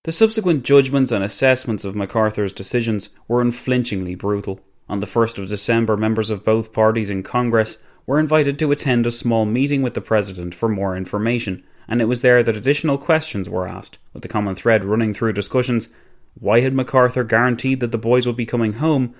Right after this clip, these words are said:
when there had evidently been a Chinese supernova waiting in the hills? All the while, the question focused on MacArthur rather than Washington. Why had MacArthur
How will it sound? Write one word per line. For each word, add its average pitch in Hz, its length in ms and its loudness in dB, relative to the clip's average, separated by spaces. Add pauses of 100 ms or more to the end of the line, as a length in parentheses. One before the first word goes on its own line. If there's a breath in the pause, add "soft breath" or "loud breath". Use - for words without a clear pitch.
(580 soft breath)
when 117 320 2
there 98 240 2
had 98 100 2
evidently 110 400 0
been 120 160 0
a 117 40 0
Chinese 117 460 0
supernova 113 920 2 (280 soft breath)
waiting 117 380 0
in 127 140 -2
the 127 60 -4
hills? 127 520 -6 (1120 loud breath)
All 165 520 0
the 113 180 0
while, 101 640 0
the 117 60 -4
question 139 440 2
focused 135 480 0
on 127 80 0
MacArthur 127 800 0
rather 113 340 2
than 127 240 0
Washington. 127 560 -4 (320)
Why 98 180 0
had 110 260 0 (160 soft breath)
MacArthur 117 760 0